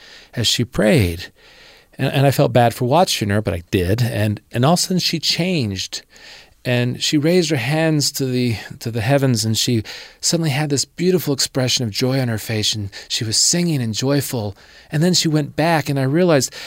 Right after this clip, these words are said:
this woman was experiencing the full range of emotions with her God.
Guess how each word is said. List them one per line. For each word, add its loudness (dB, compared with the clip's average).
this 2
woman 4
was 2
experiencing 0
the 0
full 0
range -2
of -6
emotions -2
with -4
her -4
God. -10